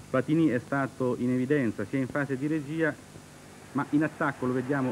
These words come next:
ora sprecare una grossa occasione, poi ne sprecherà ancora un'altra. Nelle file francesi, oltre a Platini, rientravano anche Giresse e Sis.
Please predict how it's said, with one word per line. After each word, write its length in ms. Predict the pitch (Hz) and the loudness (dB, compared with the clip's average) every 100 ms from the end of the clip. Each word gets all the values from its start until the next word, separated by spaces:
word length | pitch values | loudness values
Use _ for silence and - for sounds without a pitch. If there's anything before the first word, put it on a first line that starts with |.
| 147 135 | 2 4
ora 180 | 113 120 | 2 -2
sprecare 460 | - 131 151 147 127 | -2 -2 0 0 0
una 160 | 120 | -2
grossa 320 | 117 143 123 123 | 0 0 0 -4
occasione, 560 | - 123 147 127 113 | -4 -2 0 2 0
poi 240 | - 143 135 | 0 0 0
ne 80 | |
sprecherà 520 | 120 - 113 123 127 117 | -2 -6 -2 0 0 -2
ancora 560 | 120 113 - 131 117 113 - - - - | -4 -4 0 0 2 -2 -6 -18 -14 -2
un'altra. 520 | 127 151 101 - 90 82 - - | 2 2 0 -4 -8 -10 -16 -8
Nelle 220 | 113 117 123 | -4 -4 -4
file 220 | 147 131 | -2 -2
francesi, 560 | 143 139 160 147 135 - | -2 -2 -2 -4 -4 -2
oltre 420 | 135 127 - 120 | -2 -2 -2 -2
a 80 | 113 | 0
Platini, 420 | 143 143 151 139 | -2 0 2 4
rientravano 560 | 131 123 135 131 123 123 | 2 0 0 0 0 0
anche 340 | 123 107 110 | -2 -2 -2
Giresse 580 | 120 139 123 120 - 113 | -2 0 0 0 -4 -6
e 160 | 113 104 | -6 -2
Sis. 200 | 151 | -2